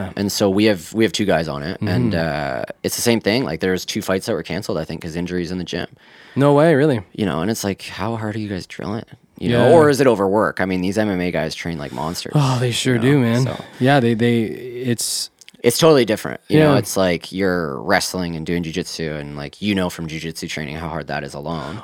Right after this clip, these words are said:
Speaker 1: Well, I mean, yeah, and I'm, I'm a, I'm a hobbyist in that, like, you know, if, if I'm out there three times a week, two times a week, that's high for me. Whereas these
Speaker 2: Yeah.
Speaker 1: guys who are, who are fi-, who are training, these guys who are competing, they're there two a days,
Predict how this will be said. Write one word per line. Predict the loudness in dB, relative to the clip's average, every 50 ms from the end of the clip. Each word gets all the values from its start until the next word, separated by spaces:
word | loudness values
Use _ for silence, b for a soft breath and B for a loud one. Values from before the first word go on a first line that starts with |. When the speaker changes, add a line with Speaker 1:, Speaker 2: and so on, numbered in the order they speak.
| 0 4
Speaker 1:
Well, | 6 6 8 8
I | 6 6
mean, | 6 4 4 4
yeah, | 4 4 4 4
and | 4 4 4
I'm, | 4 4 4 4 4
I'm | 4 4 6 6
a, | 6
I'm | 6 4 4 4
a |
hobbyist | 4 6 6 6 6 6 6 6 4 2 0 0
in | 2 4 4
that, | 4 4 2 2
like, | 2 0 0 0 0 -4 -8 -18 _ _ -4
you | 0 0
know, | 2 2 4
if, | 2 2 0 0
if | -2 -2 0
I'm | 2 2
out | 2 2 4
there | 2 2
three | 0 0 0 0 2
times | 2 2 2 4 4 2
a | 2
week, | 2 2 2 0 -2 -4
two | -2 -2 0
times | 0 2 0 2 2
a | 2 4
week, | 4 2 2 -2 -6 -16 B B B B B B B B B B
that's | 0 0 0 0
high | 0 2 2 2 2
for | 2 2 2
me. | 2 2 2
Whereas | 4 4 2 2 2 2
these | 2 2 2 2
Speaker 2:
Yeah. | 2
Speaker 1:
guys | 2 2 2 0
who | -2 0 0
are, | 0 0 0 -2 -4 -6 _ -10 -6
who | -4
are | -4 -4
fi-, | -2 -2 -4 -2 0
who | 0 0
are | 0 0
training, | 0 0 2 2 4 4
these | 2 2 2
guys | 0 0 0 0
who | 0
are | -2 -2
competing, | -2 -4 -2 2 2 2 2 2 0 -2
they're | 0 0 2 4
there | 4 4 4 2
two | 0 -2 -4 0 2 2
a | 2
days, | 2 0 -2 -2 -4 -4 -6 -8